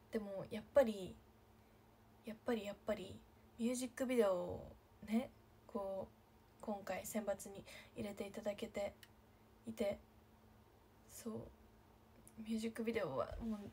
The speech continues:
どうにか何としても見ないとって思って、零時ちょうどに見ました、私も。うん、嬉しかった。スクショしてくれた？ありがとう。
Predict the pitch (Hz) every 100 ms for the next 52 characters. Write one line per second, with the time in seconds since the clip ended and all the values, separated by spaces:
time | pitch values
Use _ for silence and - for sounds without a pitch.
0 | - 226 262 277 254 226 202 190 220 269
1 | 262 233 226 208 220 233 208 202 170 -
2 | 180 202 - - 113 - - - - -
3 | - - - - 220 233 220 - 220 208
4 | 208 190 180 208 214 226 - - 220 226
5 | 220 220 - - - - - - - -
6 | - - 240 226 226 - - - - 247
7 | 240 254 - - - - - - - -
8 | - - - - - - - - - -
9 | - - - - - - - - 240 -
10 | 247 254 254 302 285 254 294 294 - 120